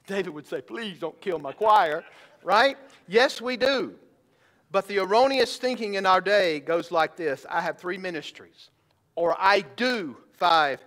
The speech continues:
ministries. Here's my job description. Here's my function. And I also get a title with it.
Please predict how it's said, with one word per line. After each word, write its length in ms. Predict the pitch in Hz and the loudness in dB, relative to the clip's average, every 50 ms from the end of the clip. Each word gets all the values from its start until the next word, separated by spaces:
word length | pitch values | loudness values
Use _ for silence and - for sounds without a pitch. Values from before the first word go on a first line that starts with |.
| _ _ _ - | _ _ _ -16
ministries. 540 | 156 170 165 151 147 135 - - 131 - | -8 -8 -6 -6 -6 -8 -10 -14 -16 -12
Here's 240 | - 233 233 226 220 | -8 -4 -4 -4 0
my 160 | 214 208 202 | 2 2 2
job 320 | 190 - 208 214 240 240 180 | 2 4 4 4 4 4 0
description. 480 | 147 - - - 156 131 - - 135 | -4 -14 -12 -12 -12 -12 -12 -14 -20
Here's 300 | 120 - 214 220 220 202 | -12 -6 -2 -2 -2 -2
my 320 | 208 202 202 208 196 170 - - - - _ _ | 0 2 2 4 2 2 -2 -8 -20 -20 _ _
function. 500 | - 247 247 233 240 - - 170 123 107 _ - _ - | 2 2 2 2 -2 -8 -16 -16 -16 -18 _ -20 _ -10
And 100 | 165 175 | -6 -2
I 60 | 170 | 2
also 400 | 151 196 - 554 - - - 185 | 4 6 6 6 4 2 -4 -4
get 180 | 156 170 190 151 | -2 -2 -4 -4
a 60 | 139 | -4
title 500 | - - - 381 453 539 508 480 392 330 | -6 0 4 4 6 6 6 4 2 -2
with 240 | - 339 339 - 120 | -4 -4 -8 -8 -10
it. 180 | - - _ | -14 -20 _